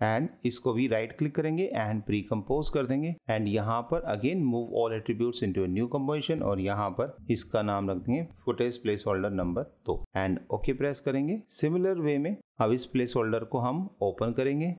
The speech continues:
इस फुटेज को सिलेक्ट करेंगे, यू प्रेस करेंगे और इसके जो की फ्रेम्स हैं इन दोनों को हम कॉपी कर लेंगे। तो ये कॉपी करने के लिए कंट्रोल सी या कमांड सी आपको करना होगा या फिर एडिट और यहाँ से भी आप कॉपी कर सकते हैं, राइट।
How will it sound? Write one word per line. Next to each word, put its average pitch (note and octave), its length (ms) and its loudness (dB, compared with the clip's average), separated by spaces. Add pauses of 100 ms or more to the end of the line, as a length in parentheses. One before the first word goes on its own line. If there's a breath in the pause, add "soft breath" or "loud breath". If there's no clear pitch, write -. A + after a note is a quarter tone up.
इस A#2+ 240 2
फुटेज B2+ 320 0
को D#3 120 0
सिलेक्ट C#3 340 -2
करेंगे, C#3 440 0 (100)
यू A#2 200 4
प्रेस C3+ 300 0
करेंगे B2+ 460 0 (120)
और A#2 340 2
इसके C3 380 0
जो B2+ 160 0 (180)
की A#2+ 120 2
फ्रेम्स A2+ 380 -2
हैं D#3 120 -2 (180)
इन A#2+ 120 4
दोनों A2 240 2
को - 140 -2
हम A#2+ 260 -2 (120)
कॉपी A#2 260 2
कर F#2 200 0
लेंगे। E2+ 200 -2
तो G#2 160 0
ये G2+ 80 2
कॉपी A2 360 -2
करने A#2+ 280 0
के C3 120 0
लिए E3 160 0
कंट्रोल G#2 440 0
सी D#3+ 280 0 (140)
या B2+ 100 4
कमांड G2+ 420 0
सी C#3 200 -2
आपको A2 320 -2 (180)
करना G2+ 220 2
होगा B2 320 0 (160)
या A#2 100 4
फिर D3 320 -2
एडिट A#2 480 0 (160)
और G#2 140 0
यहाँ G2+ 300 0
से G#2+ 180 0
भी A2 160 0
आप A#2+ 240 -4
कॉपी C#3+ 300 -2 (140)
कर G2 120 2
सकते - 320 -12
हैं, F2+ 180 -12 (140)
राइट। E3+ 260 0